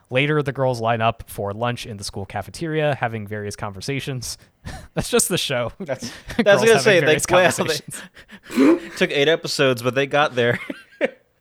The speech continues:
Speaker 1: Uh, afterwards, Kanata is at a bookstore and trying to decide which manga to buy. She ultimately selects Volume five of Shuffle, only to realize that she already owns a copy of that manga to begin with.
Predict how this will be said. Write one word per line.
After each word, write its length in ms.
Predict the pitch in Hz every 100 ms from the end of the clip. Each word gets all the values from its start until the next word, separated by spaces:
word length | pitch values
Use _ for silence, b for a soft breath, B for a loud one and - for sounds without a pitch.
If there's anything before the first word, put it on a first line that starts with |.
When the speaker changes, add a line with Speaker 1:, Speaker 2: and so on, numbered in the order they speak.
| _ B B B B
Speaker 1:
Uh, 280 | - 110 110 -
afterwards, 560 | 170 - 175 175 165 -
Kanata 520 | 151 135 135 135 127
is 240 | 117 113 131
at 120 | 113
a 100 | 104
bookstore 520 | 147 165 - 156 151
and 100 | 135
trying 260 | 127 117 110
to 60 |
decide 340 | 107 - 104 95
which 200 | 95 127
manga 240 | 156 151
to 60 | 151
buy. 420 | 151 147 143 143
She 160 | - 117
ultimately 480 | 107 117 107 117
selects 380 | 107 117 110 -
Volume 300 | 107 107 107
five 360 | - 110 107 98
of 160 | 90
Shuffle, 520 | - 156 - 156 143 123
only 220 | 113 110
to 100 | 110
realize 400 | 101 104 101 101
that 120 | 92
she 120 | - 92
already 280 | 95 90 87
owns 280 | 104 107 104
a 40 |
copy 280 | 104 101 101
of 80 | 101
that 160 | 92
manga 260 | 98 92 95
to 140 | -
begin 240 | 90 107 131
with. 180 | 131